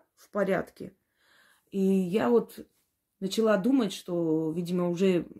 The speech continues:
пора опять начинать как-то смотреть за собой больше.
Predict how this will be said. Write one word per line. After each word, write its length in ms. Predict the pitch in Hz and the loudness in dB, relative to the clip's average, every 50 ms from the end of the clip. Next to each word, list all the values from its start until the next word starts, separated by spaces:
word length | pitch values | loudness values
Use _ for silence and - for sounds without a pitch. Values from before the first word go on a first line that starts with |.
| - - _ - - - | -20 -20 _ -20 -20 -10
пора 360 | - 202 190 196 185 180 170 165 | -6 -4 -2 0 0 0 0 -2
опять 320 | - - 277 311 - - | -2 -2 -4 -4 -2 -2
начинать 520 | 202 190 190 - - 190 185 170 156 - | -2 -4 -2 -2 -2 -2 -2 -2 -4 -6
как-то 580 | - - 156 - _ - 156 151 151 151 160 - | -10 -14 -16 -14 _ -6 -4 -4 -4 -4 -6 -10
смотреть 640 | - - - 175 160 160 - 196 247 262 262 - - | -16 -14 -12 -10 -10 -8 -6 -6 -6 -6 -6 -8 -10
за 120 | - 185 | -8 -8
собой 420 | 190 - 196 180 175 175 185 180 160 | -6 -4 -6 -4 -2 -2 -2 -2 -2
больше. 560 | 156 180 185 175 160 - - - 170 160 | -2 -2 -2 -2 -2 -4 -4 -4 -4 -6